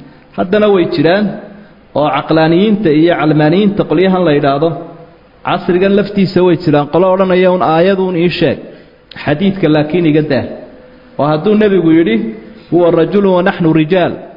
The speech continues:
hadduu Nebigu yidhi isaguna nin buu ahaa, annaguna rag baanu nahay. Marka ahlu sunna waxa weeye,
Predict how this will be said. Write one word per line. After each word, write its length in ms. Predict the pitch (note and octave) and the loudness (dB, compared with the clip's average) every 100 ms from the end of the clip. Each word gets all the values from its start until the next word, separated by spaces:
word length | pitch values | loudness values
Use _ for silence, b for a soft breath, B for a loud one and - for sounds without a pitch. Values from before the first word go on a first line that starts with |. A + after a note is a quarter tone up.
| - | -12
hadduu 220 | - D#3 A#3+ | -8 0 2
Nebigu 320 | A#3+ A3 F#3 | 2 2 0
yidhi 180 | F#3 G#3 | 2 0
isaguna 380 | G#3 A3 G3+ G3+ | 0 0 0 0
nin 160 | G#3 G#3 | 0 0
buu 120 | F3 | 0
ahaa, 200 | D3 D3 | 0 0
annaguna 400 | D#3+ F#3+ D#3+ E3 D#3 - - - - - - | 0 0 0 -2 -4 -8 -20 -20 -20 -20 -4
rag 180 | F#3+ E3 | -2 0
baanu 240 | C#3+ B2 | -2 -2
nahay. 200 | A2 F2+ - - B B B B | -4 -8 -12 -20 B B B B
Marka 240 | - F3 G3 | -6 -2 0
ahlu 200 | G#3 G3+ | 2 0
sunna 260 | F#3+ G#3+ G#3 | 0 0 0
waxa 220 | G#3 G3 | 0 0
weeye, 360 | F3 F3+ D#3+ | 0 2 0